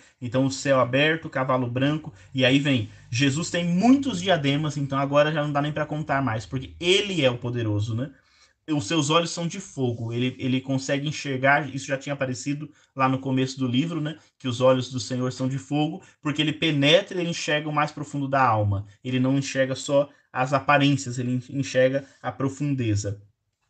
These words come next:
O nome ultrapassa toda a capacidade humana, porque lembra-se sempre, né, na Sagrada Escritura, o nome designa um poderio sobre a pessoa. Então diz que agora ninguém consegue mais dizer esse nome,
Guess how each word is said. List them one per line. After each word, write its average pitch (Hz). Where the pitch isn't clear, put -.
O 143
nome 190
ultrapassa 175
toda 156
a 156
capacidade 143
humana, 110
porque 135
lembra-se 143
sempre, 127
né, 127
na 127
Sagrada 127
Escritura, 156
o 143
nome 151
designa 165
um 156
poderio 156
sobre 156
a 135
pessoa. 123
Então 131
diz 135
que 139
agora 139
ninguém 147
consegue 170
mais 139
dizer 139
esse -
nome, 110